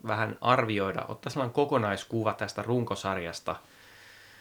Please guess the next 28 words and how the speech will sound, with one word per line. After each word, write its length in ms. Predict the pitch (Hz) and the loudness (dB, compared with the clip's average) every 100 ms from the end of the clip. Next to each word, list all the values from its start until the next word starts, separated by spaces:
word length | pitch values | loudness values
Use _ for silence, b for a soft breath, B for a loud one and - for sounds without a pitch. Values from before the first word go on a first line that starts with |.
| b b b 123 | b b b 2
runkosarjasta 840 | 143 147 120 123 123 110 - 107 | 4 4 4 4 6 4 2 0
ja 120 | 101 | 2
ehkä 220 | 104 110 | 0 -2
vähän 220 | 107 110 104 | 0 0 0
haistella 420 | 110 - 98 95 | 0 0 -2 -2
ja 100 | 95 | -4
tuota 220 | 101 98 | -2 -4
pudotuspelifiilistä, 2000 | - 117 113 95 - - 90 90 - - - - - - 117 107 92 - - 104 104 - b b b - | 0 2 2 0 -6 -6 -4 -4 -6 -20 -20 -20 -6 0 2 2 0 -6 0 2 2 -2 b b b -4
niin 260 | 101 98 - | -2 -2 2
voi 180 | 117 120 | 4 6
olla, 240 | 120 117 | 6 4
että 320 | 107 - 104 - | 2 -2 -4 -4
sisältöä 720 | - 120 117 101 104 101 98 - | -4 2 2 2 0 0 -2 -4
tai 100 | 101 | -4
puhuttavaa 600 | 127 131 131 104 98 95 | 0 0 0 0 2 2
on 180 | 95 101 | 2 0
niin 240 | 107 110 101 | 0 0 -2
paljon, 580 | - 113 107 98 87 | 4 6 6 2 -2
että, 300 | 90 - - - - | -4 -6 -8 -8 -8
että 240 | 98 - - _ 123 | -8 -6 -10 _ 0
no, 280 | 139 - - - | 0 0 -8 -2
mietitään. 460 | 120 90 - - 117 | 0 0 -6 -6 -2
Mutta 240 | 120 131 | 0 2
tästä 340 | 147 147 - | 2 0 -2
to-, 200 | - 151 - - | -4 -8 -6 0
toki 420 | 139 135 120 - b - | 0 2 -2 -2 b 0
ilmoitamme 680 | 123 120 101 92 87 85 85 | 4 6 6 4 2 0 -2
sitten. 640 | - 92 - - 69 - | 0 -2 -4 -4 -4 -4